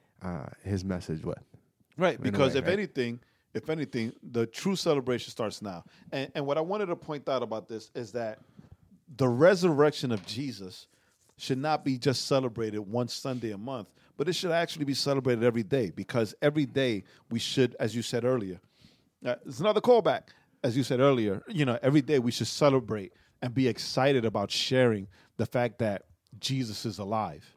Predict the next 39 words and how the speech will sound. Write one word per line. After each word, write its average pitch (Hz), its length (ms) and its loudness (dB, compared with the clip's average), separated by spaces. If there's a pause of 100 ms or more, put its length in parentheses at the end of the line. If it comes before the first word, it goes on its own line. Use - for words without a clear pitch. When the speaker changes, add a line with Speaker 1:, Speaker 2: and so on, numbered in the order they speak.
(200)
Speaker 1:
Right. 85 200 0 (260)
Speaker 2:
Right? 113 240 -4 (400)
So, 123 460 4 (420)
you 123 120 0
know, 107 280 2 (600)
it 135 80 2
wa-, 127 180 0
it 147 80 4
was, 131 180 2
it 147 120 -2
was 127 320 -2
easy 175 240 -4
in 180 80 -2
the 165 40 -2
beginning, 135 520 -2 (600)
right? 113 240 -2 (1080)
It 120 60 0
was 120 140 0
easy 156 140 0
in 160 60 -4
the 175 80 0
beginning 127 360 -2
when 117 220 -2
all 143 220 4
Jesus 147 400 -2
had 139 140 2
to 117 60 4
do 113 380 2 (560)
for, 117 280 4
for 113 180 -2
three 175 240 -2
years, 135 440 4 (280)
he 120 240 -4
walked 101 480 0
with 156 80 -2
the 165 100 -2
disciples 117 600 -4
and 104 100 -14
he 92 160 -14